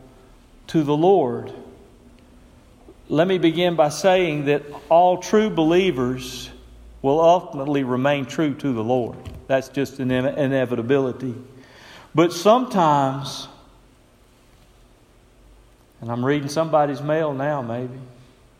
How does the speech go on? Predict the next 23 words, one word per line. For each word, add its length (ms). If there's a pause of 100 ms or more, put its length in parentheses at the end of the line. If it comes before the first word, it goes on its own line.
(960)
Sometimes 800
believers 1160 (680)
are 100
not 340
walking 560
intimately 580
with 220
the 80
Lord. 560 (1600)
And 120
when 100
they're 100
not 280
walking 420
intimately 440
with 100
the 40
Lord, 460
they 120
have 200
temporary 600
lapses 880
of 260